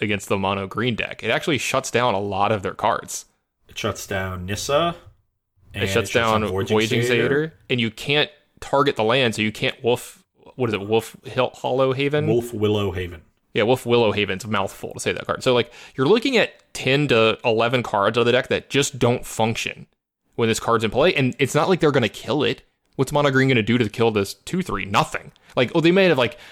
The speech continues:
Speaker 1: you know, the, the Hydra or whatever, but, like, you probably have some other creature with a bunch of stuff on it, or you can, you can make your, you can make your creature big enough, or you can have a, uh, what is it, Alseid of Life's Bounty in play. Yeah, there's a lot of ways to make sure this creature doesn't die, and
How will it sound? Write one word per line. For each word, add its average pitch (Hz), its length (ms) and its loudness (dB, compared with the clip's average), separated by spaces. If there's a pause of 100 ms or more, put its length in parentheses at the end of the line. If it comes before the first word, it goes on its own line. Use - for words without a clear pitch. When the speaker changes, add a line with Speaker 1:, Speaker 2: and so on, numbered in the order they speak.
Speaker 1:
you 127 100 4
know, 117 40 6
the, 107 120 4
the 104 100 0
Hydra 123 380 2
or 95 40 4
whatever, 98 280 2
but, 101 160 -2
like, 98 220 -2 (320)
you 104 180 -6
probably 220 380 0
have 151 200 0 (120)
some 131 180 0
other 131 220 2
creature 127 300 0
with 113 100 6
a 104 40 4
bunch 107 160 0
of - 60 -6
stuff - 340 -2
on 123 120 4
it, 107 100 -2
or 135 180 4
you 135 120 2
can, 117 220 0 (340)
you 139 120 -4
can 165 140 2
make 160 160 0
your, 185 280 4
you 127 80 -4
can 127 100 0
make 156 140 0
your 170 80 -4
creature 151 260 0
big 120 300 -2
enough, 101 440 -2 (200)
or 135 200 4
you 139 140 2
can 143 80 2
have 135 400 -2
a, 110 380 2
uh, 101 420 2
what 117 120 -2
is 110 40 0
it, 101 60 -2
Alseid 113 300 0
of 104 100 0
Life's 110 240 0
Bounty 120 360 0
in 98 120 -2
play. 98 440 -2 (280)
Yeah, 110 140 2
there's 120 120 2
a 135 40 2
lot 127 280 0
of 143 80 4
ways 135 140 2
to 117 80 0
make 110 100 0
sure 123 160 0
this 110 100 -6
creature 117 220 -4
doesn't 101 300 -6
die, 139 300 2
and 107 200 0